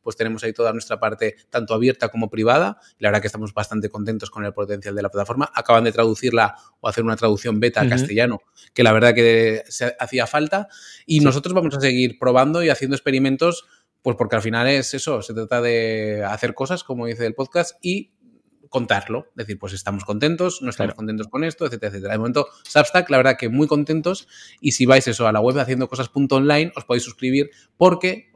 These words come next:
Speaker 1: eh, una de las novedades de este curso va a ser que vamos a mantener constancia, eh, en una newsletter quincenal, eh, donde, mm, os traeremos una estrategia en concreta, tres herramientas de, relacionadas con Internet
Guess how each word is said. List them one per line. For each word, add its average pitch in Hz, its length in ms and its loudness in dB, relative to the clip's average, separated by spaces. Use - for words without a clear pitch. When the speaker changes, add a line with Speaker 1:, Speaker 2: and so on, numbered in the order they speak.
Speaker 1:
eh, 120 200 2
una 127 220 2
de 127 60 2
las 123 520 0
novedades 120 480 0
de 120 60 -4
este 113 160 -8
curso 131 280 -2
va 135 80 4
a 123 40 2
ser 135 220 -6
que 147 280 -4
vamos 127 360 0
a 113 720 2
mantener 113 400 -4
constancia, 117 640 -6
eh, 98 720 -4
en 87 300 -18
una 131 160 -2
newsletter 127 460 -4
quincenal, 131 640 -4
eh, 104 460 -8
donde, 110 600 -2
mm, 120 360 -8
os 120 140 -4
traeremos 113 460 0
una 147 160 4
estrategia 139 340 -2
en 135 60 0
concreta, 165 560 -2
tres 151 280 8
herramientas 131 800 -2
de, 113 240 0
relacionadas 104 760 -4
con 107 540 -8
Internet 135 560 -4